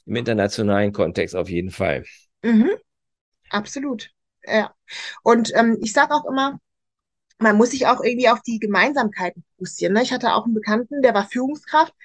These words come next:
Speaker 2: und hat dann, äh, mit achtundvierzig, äh, nach dem Sabbatical gefragt und der wurde schief angeguckt. Also A, Führungskraft, will Sabbatical, B, und in dem Alter noch, <laughs> so ungefähr. Und, ähm,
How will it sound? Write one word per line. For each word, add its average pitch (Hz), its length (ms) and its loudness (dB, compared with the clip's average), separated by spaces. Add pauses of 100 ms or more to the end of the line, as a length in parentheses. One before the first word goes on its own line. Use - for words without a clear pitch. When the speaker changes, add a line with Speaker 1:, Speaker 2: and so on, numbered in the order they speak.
(420)
Speaker 2:
und 240 220 4
hat 247 180 2
dann, 240 240 4
äh, 233 180 4
mit 226 180 2
achtundvierzig, - 880 -6
äh, 240 520 6
nach 220 140 0
dem 226 100 -2
Sabbatical 226 460 -2
gefragt 180 540 0
und 208 220 -2
der 196 120 0
wurde 196 160 0
schief 214 200 -10
angeguckt. 214 480 -2
Also 190 180 -2
A, 220 240 4
Führungskraft, 294 720 -2
will 247 300 2
Sabbatical, 269 580 -2
B, 247 340 0
und 220 320 0
in 196 120 -4
dem 208 180 4
Alter 269 340 2
noch, 349 240 2 (140)
<laughs> - 600 -2
so 294 80 -2
ungefähr. 311 520 2 (460)
Und, 247 420 2
ähm, 240 400 0